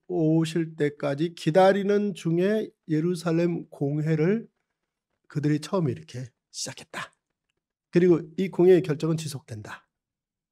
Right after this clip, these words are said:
이 공회의 결정이 결국은 이제 이천 년 동안 지속되어서 총회, 노회, 당회, 재직회로 다 이렇게 이어지는 겁니다. 이게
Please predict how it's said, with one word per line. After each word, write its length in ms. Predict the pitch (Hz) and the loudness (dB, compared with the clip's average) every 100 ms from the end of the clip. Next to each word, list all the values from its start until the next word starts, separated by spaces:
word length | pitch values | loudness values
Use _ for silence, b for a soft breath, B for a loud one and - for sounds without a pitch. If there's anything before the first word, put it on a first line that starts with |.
| _ _ _ | _ _ _
이 140 | 208 | -4
공회의 500 | 220 - 160 202 190 | -2 0 2 4 2
결정이 760 | 135 139 147 - 160 185 226 277 - _ _ _ | 2 -4 -4 -2 0 0 -2 -6 -12 _ _ _
결국은 400 | 160 160 170 156 | -2 0 0 0
이제 180 | 127 127 | 0 -2
이천 320 | 131 160 180 | -4 -4 -2
년 120 | 175 160 | -2 -2
동안 260 | 131 123 | -6 -6
지속되어서 920 | 113 131 143 - 113 117 - 185 196 - | -6 -8 -8 -8 -10 -10 -8 -8 -8 -12
총회, 600 | - 208 202 190 208 226 - _ | -6 -2 -2 -2 -2 -4 -10 _
노회, 760 | 139 120 131 143 156 170 202 196 _ _ | -8 -4 -2 0 0 0 -2 -6 _ _
당회, 680 | - 117 117 120 165 208 226 b b _ | -18 -12 -8 -4 -2 -2 -4 b b _
재직회로 720 | - 135 131 160 160 160 185 - | -6 -4 -2 -4 -4 -2 -2 -6
다 340 | - - 151 | -14 -8 -2
이렇게 260 | 151 156 123 | -2 -2 -4
이어지는 360 | 120 113 101 | -4 -6 -12
겁니다. 160 | 87 85 _ _ _ _ _ _ _ - | -16 -20 _ _ _ _ _ _ _ -6
이게 180 | 143 | -6